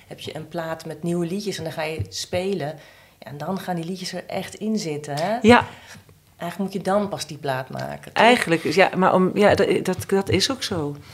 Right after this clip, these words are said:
Speaker 2: Eh, maar ja, dit, dit, dit is net andersom
Speaker 1: Ja.
Speaker 2: gebeurd. En, ehm,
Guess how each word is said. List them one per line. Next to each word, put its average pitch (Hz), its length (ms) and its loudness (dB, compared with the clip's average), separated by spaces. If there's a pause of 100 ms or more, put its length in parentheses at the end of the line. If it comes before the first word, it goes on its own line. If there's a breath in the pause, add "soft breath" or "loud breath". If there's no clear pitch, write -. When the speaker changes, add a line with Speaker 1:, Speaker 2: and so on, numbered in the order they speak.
(380 loud breath)
Speaker 2:
Eh, 160 540 4
maar 190 420 8 (120)
ja, 208 200 4
dit, 170 220 4
dit, 214 180 6
dit 214 220 2
is 196 120 6
net 202 180 4
andersom 190 440 4
Speaker 1:
Ja. 185 60 -2
Speaker 2:
gebeurd. 160 520 4
En, 160 300 0 (460 loud breath)
ehm, 151 720 2